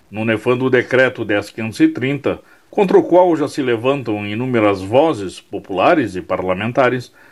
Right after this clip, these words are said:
pretende que a base, a porta de entrada do sus, seja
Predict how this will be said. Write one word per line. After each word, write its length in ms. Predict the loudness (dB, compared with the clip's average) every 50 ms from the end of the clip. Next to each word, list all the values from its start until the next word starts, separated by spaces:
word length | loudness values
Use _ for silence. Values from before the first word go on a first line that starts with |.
| -20 -20 _ _ _ 2
pretende 560 | 2 2 2 2 0 -2 -2 0 -2 -2 -4
que 140 | -2 2 2
a 100 | 2 4
base, 720 | 4 4 2 4 4 2 -2 -4 -4 -6 -8 -10 -12 -12 -16 _ _ _ _ _ _ _ _ -8
a 100 | -8 -8
porta 540 | -4 _ 4 4 6 6 4 0 -2 -4 -4
de 100 | -4 -4
entrada 520 | -6 -6 -4 -2 0 0 2 2 2 0
do 120 | 0 -2
sus, 460 | -6 -8 -8 -8 -8 -8 -8 -10 -16 -20 -20 _ _ _ _ _ _
seja 800 | -20 -16 0 2 4 6 8 6 6 4 2 0 -2 -2 -4 -8